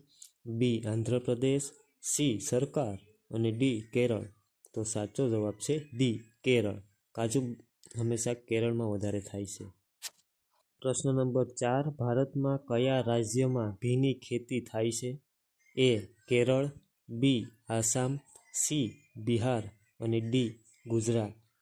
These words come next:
તો સાચો જવાબ છે એ કેરળ.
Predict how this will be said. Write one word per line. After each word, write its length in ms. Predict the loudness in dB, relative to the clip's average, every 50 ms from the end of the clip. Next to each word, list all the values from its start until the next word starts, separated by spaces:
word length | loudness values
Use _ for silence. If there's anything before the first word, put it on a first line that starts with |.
| _ _ _ -6
તો 100 | -4 -4
સાચો 560 | -4 -4 -4 -4 -6 -6 -4 0 0 2 2
જવાબ 280 | 2 0 0 -2 -4
છે 340 | -6 -6 -4 -2 -2 -2 -2 -4 -8 -16 -20 _ _ _ -20 -20 -20 -4 2
એ 200 | 4 4 4 4 0 -4 -14 -20 _ _ _ _ 2
કેરળ. 360 | 2 4 4 4 0 -2